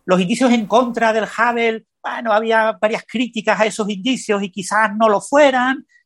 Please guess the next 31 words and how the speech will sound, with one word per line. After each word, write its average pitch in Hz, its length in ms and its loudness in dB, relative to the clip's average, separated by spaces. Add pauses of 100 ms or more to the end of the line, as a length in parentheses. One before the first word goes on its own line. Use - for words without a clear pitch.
eh, 175 520 -4
bah, - 160 -8 (200)
eh, 156 280 -2 (280)
eh, 156 640 2 (100)
se - 160 -2
resuelve 208 280 2
un 233 100 0
asunto 233 340 -2
que 214 100 -6
parece 190 460 -4
de 170 180 -4
menor 156 200 -4
importancia. 135 680 -6 (420)
Pero 294 480 4
en 190 120 -8
los 240 180 -4
espectros, 240 720 -2 (340)
eh, 139 540 0
se - 160 -4
observa 247 500 2
algo 233 280 2
muy 214 340 0
curioso, 180 520 -6 (200)
sobre 160 220 -4
todo 311 260 6
en 233 140 2
el 185 160 0
espectro 226 640 -2
de, 175 440 0
de 151 100 -8
nirspec, 160 640 -4